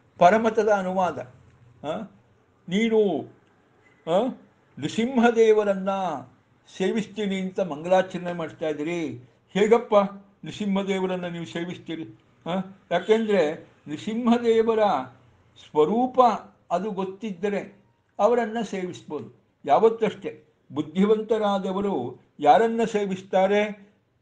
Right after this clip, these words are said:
ಬುದ್ಧಿವಂತರಾದವರು ಸೇವಿಸಬೇಕಾಗಿದ್ರೆ ಕಲ್ಯಾಣ ಗುಣಗಳಿಂದ ತುಂಬಿರ್ತಕ್ಕಂಥ ವ್ಯಕ್ತಿಯನ್ನ ಸೇವಿಸ್ತಾರೆ. ಆದರೆ ನೃಸಿಂಹದೇವರು ಆ ರೀತಿ ಕಲ್ಯಾಣ ಗುಣಗಳಿಂದ ತುಂಬಿದವರು ಅಂತಕ್ಕಂಥದ್ದು ಅವರ ಸ್ವರೂಪ,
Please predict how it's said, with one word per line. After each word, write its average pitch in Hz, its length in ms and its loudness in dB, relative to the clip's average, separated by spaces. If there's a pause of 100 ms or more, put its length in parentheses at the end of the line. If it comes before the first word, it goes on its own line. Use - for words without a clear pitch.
(140)
ಬುದ್ಧಿವಂತರಾದವರು 185 920 0
ಸೇವಿಸಬೇಕಾಗಿದ್ರೆ 180 1300 -2 (260)
ಕಲ್ಯಾಣ 214 520 4
ಗುಣಗಳಿಂದ 202 640 -2
ತುಂಬಿರ್ತಕ್ಕಂಥ 185 1040 -8
ವ್ಯಕ್ತಿಯನ್ನ 226 640 0
ಸೇವಿಸ್ತಾರೆ. 160 800 -8 (420)
ಆದರೆ 160 640 0 (120)
ನೃಸಿಂಹದೇವರು 190 1300 -2 (180)
ಆ 151 140 4
ರೀತಿ 170 640 -6 (160)
ಕಲ್ಯಾಣ 208 460 4
ಗುಣಗಳಿಂದ 202 480 0
ತುಂಬಿದವರು 180 1080 -2 (320)
ಅಂತಕ್ಕಂಥದ್ದು 175 840 -6
ಅವರ 160 180 -2
ಸ್ವರೂಪ, 202 580 -2